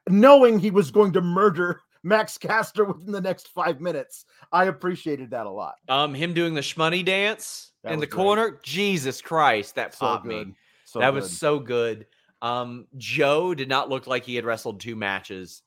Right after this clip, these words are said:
Speaker 2: across two years. It made me so happy to see him. So I've mentioned this before, I think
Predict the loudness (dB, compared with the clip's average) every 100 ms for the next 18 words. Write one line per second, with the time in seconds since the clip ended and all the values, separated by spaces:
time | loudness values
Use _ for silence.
0 | -16 -8 -6 -6 -12 -14 -10 -8 -6 -8
1 | -12 _ _ _ -14 -8 -6 -6 -4 0
2 | 0 4 4 4 -4 -8 -10 -10 -8 -10
3 | -10 -8 -8 -8 _ _ -2 0 -2 -4
4 | -6 -6 -8 -12 -14 -2 0 0 -2 -10